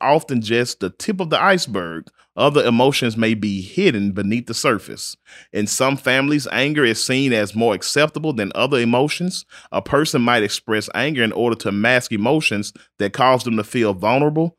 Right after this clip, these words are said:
such as hurt or shame. There are many people who hide behind hurt and shame." You think about a lot of the movies we watch, and you see a bully. You see a bully, they go to school and they're bullying kids and they're picking on people. What's, what's normally that bully's backstory?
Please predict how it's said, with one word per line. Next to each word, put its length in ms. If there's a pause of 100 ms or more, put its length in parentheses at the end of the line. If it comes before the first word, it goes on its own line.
(160)
such 300
as 200
hurt 240
or 120
shame. 560 (340)
There 120
are 60
many 340
people 380
who 200
hide 520
behind 500
hurt 180
and 100
shame." 480 (480)
You 120
think 180
about 300
a 60
lot 200
of 80
the 60
movies 420
we 80
watch, 400
and 160
you 80
see 180
a 80
bully. 600 (360)
You 120
see 200
a 80
bully, 520
they 220
go 180
to 60
school 320
and 100
they're 100
bullying 500
kids 480
and 120
they're 120
picking 360
on 180
people. 520 (480)
What's, 340
what's 260
normally 260
that 140
bully's 280
backstory? 720